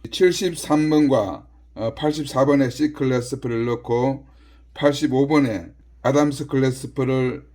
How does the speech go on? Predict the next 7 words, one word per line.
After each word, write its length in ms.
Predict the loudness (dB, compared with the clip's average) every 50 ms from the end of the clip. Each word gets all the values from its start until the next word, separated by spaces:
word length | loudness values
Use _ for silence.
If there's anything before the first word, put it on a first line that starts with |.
| -20 -14
넣어서 760 | -8 -2 0 0 0 0 -2 -2 0 2 2 2 2 0 -8 -18 _ -20 _ _ _ _ -20 _ -20 _ -12
가철성 680 | -6 -4 -4 -4 -2 0 0 0 0 2 0 0 0 0
공간 360 | -2 -4 -2 0 0 0 0
유지 220 | -2 -4 -4 -4
장치 560 | -4 -4 -4 -6 -6 -8 -8 -8 -8 -8 -10 -14 -20 _ -20 -20 -20 -20 -20 -20 _ _ -20 -20 _ -20 -20 -20 -20 -20 -20 -20 -20 -20 -20 -20 -20 -20 -20 -14 -6
알에스엠을 840 | -2 2 2 4 2 2 0 -2 -4 -4 -4 -4 -2 -2 -2 -2 -2
제작했습니다. 800 | -2 -2 -2 -2 -2 -4 -6 -8 -8 -12 -12 -12 -14 -14 -18 -20